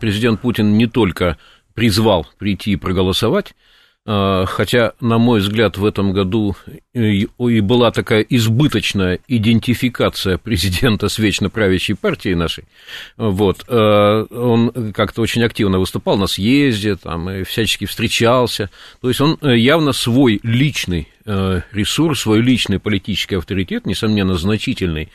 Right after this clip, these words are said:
среди наших граждан, он, э, клал на весы партийной поддержки.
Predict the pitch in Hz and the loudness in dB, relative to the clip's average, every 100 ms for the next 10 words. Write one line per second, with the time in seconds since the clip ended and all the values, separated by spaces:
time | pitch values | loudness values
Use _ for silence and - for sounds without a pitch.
0 | - - - _ - 98 98 90 98 92 | -20 -20 -20 _ -4 0 2 0 -2 -2
1 | 175 175 143 - 139 180 - 127 117 - | -2 -2 -4 -2 -4 -4 -2 2 2 2
2 | 107 117 151 127 104 113 127 123 - 120 | 2 4 2 2 0 0 -2 -6 -4 -2
3 | 98 101 - 117 127 - - - _ - | 0 0 0 0 -2 -2 -14 -20 _ -6
4 | 98 - 104 104 147 160 147 92 - 71 | -4 0 0 0 -2 -4 -2 -2 -4 -10